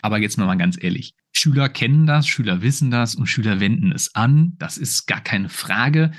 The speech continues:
Und es gibt noch genug Lehrer, die haben das alle nicht gehört. Die sind in ihrer eigenen Bubble irgendwie unterwegs und dann wird das funktionieren. Sprich, lasst uns das doch mal als Chance sehen, weil das ist eh im Markt. Das geht eh weiter.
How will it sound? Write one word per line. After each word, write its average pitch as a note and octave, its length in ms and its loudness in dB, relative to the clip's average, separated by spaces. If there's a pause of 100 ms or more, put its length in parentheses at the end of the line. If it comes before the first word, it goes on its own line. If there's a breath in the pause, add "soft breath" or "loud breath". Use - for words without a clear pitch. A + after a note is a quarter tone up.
(140 loud breath)
Und B2+ 120 2
es A2+ 120 0
gibt - 200 -4
noch A2+ 120 -4
genug C#3+ 340 2
Lehrer, A#2+ 320 0
die A2+ 120 -2
haben G#2+ 140 0
das G2+ 120 -4
alle A#2 200 -2
nicht G#2+ 200 -2
gehört. A#2 380 0
Die A#2+ 80 -4
sind A2+ 160 -4
in A2 140 -2
ihrer G2+ 240 -4
eigenen B2 340 0
Bubble B2 320 0
irgendwie A#2 340 -2
unterwegs A2+ 600 -4 (200 loud breath)
und G#2 100 -2
dann G2+ 140 0
wird A2+ 140 0
das A2+ 140 -2
funktionieren. F#2+ 720 -2 (100)
Sprich, - 800 -2
lasst A2 240 -4
uns D3+ 140 0
das A#2+ 180 -6
doch - 200 -4
mal A2 380 0
als G2 220 -6
Chance F3 560 0
sehen, B2 380 2 (160 loud breath)
weil A2 160 0
das A2+ 160 -2
ist - 300 -4
eh E3+ 140 2
im F#2+ 220 -2
Markt. - 420 -4
Das - 140 -2
geht A#2+ 280 -2
eh D#3 280 2
weiter. - 420 -10